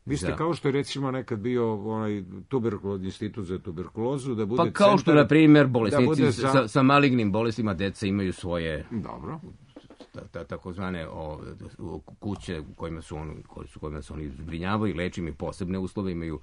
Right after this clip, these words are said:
Speaker 2: sobe sa kupatilima u kojima nije do-, nije moguće mešanje bolesnika. Za bolesnike sa cističnom fibrozom je to može biti potencijalno opasno, te takozvane u-,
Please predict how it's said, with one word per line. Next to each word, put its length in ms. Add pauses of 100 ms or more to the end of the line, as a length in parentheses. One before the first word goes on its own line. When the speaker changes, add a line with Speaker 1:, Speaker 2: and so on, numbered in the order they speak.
Speaker 2:
sobe 300
sa 140
kupatilima 720 (240)
u 60
kojima 260
nije 200
do-, 200
nije 240
moguće 420
mešanje 440
bolesnika. 560
Za 260 (220)
bolesnike 440
sa 120
cističnom 420
fibrozom 440
je 60
to 240 (420)
može 180
biti 320 (140)
potencijalno 520
opasno, 480 (380)
te 100
takozvane 400
u-, 100